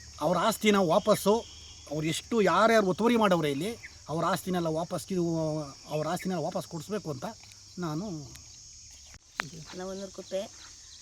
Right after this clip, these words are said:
Speaker 2: ಆ, ಮತ್ತು ಇಲ್ಲಿ ಎಲ್ಲ ಫುಲ್ಲು ಹೊನ್ನೂರು ಕುಪ್ಪೆಯಲ್ಲಿ ನಕಲಿ ಸೃಷ್ಟಿ ಮಾಡಿ, ಮಾಡಿ, ಮಾಡಿ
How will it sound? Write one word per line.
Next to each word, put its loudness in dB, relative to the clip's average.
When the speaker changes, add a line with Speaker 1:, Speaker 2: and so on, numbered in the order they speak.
Speaker 2:
ಆ, -8
ಮತ್ತು -10
ಇಲ್ಲಿ -12
ಎಲ್ಲ -8
ಫುಲ್ಲು -10
ಹೊನ್ನೂರು -12
ಕುಪ್ಪೆಯಲ್ಲಿ -12
ನಕಲಿ -12
ಸೃಷ್ಟಿ -14
ಮಾಡಿ, -8
ಮಾಡಿ, -10
ಮಾಡಿ -8